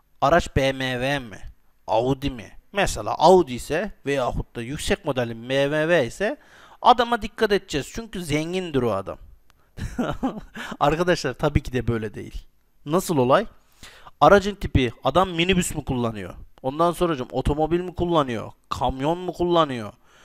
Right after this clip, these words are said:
Diyelim efendim, eee, nasıl söylesem otobüs mü kullanıyor büyük? Minibüs mü? Bunlara dikkat ediyoruz. Tip dediğimiz bu.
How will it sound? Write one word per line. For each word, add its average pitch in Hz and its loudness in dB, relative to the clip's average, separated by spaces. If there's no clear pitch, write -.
Diyelim 147 0
efendim, 147 -4
eee, 117 -6
nasıl 135 -6
söylesem 147 -4
otobüs 147 2
mü 190 -4
kullanıyor 170 -2
büyük? 131 0
Minibüs 147 -4
mü? 135 -4
Bunlara 190 6
dikkat 127 -4
ediyoruz. 113 -6
Tip - -6
dediğimiz 156 -4
bu. 139 0